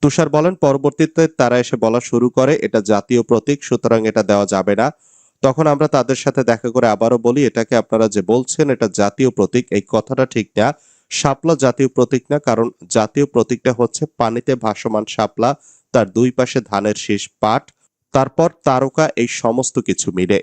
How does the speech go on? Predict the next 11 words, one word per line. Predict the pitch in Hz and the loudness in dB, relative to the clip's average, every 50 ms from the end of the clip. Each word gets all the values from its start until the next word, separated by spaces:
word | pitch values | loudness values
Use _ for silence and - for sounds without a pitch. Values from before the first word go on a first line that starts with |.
| - - | -2 -2
এছাড়াও | 107 104 - - - 117 143 160 135 | -2 -2 -2 -4 -2 0 2 2 0
একটা | - - 123 107 | 0 0 -2 0
নির্দিষ্ট | 107 104 104 95 - 107 - - - | 0 -2 -2 0 -2 -2 -2 0 -2
রং, | 110 95 101 98 110 131 139 110 | -2 0 0 0 0 -2 -4 -6
একটা | - - 113 101 | -4 -4 -4 -2
নির্দিষ্ট | 98 101 95 95 104 98 - - - | -2 -2 -2 -2 -4 -6 -4 -4 -2
নকশা, | 104 101 101 98 - - - - 139 - - | -2 0 -2 -2 -4 -6 -4 -4 -2 -2 -4
এটা | 107 - 107 | -4 -4 -6
স-, | - - - - _ _ _ _ _ _ _ | -6 -8 -12 -18 _ _ _ _ _ _ _
এই | - 123 127 | 0 0 0
সবটাই | - - - 147 139 - _ _ - 160 180 | 0 0 0 -2 -2 -2 _ _ 0 2 2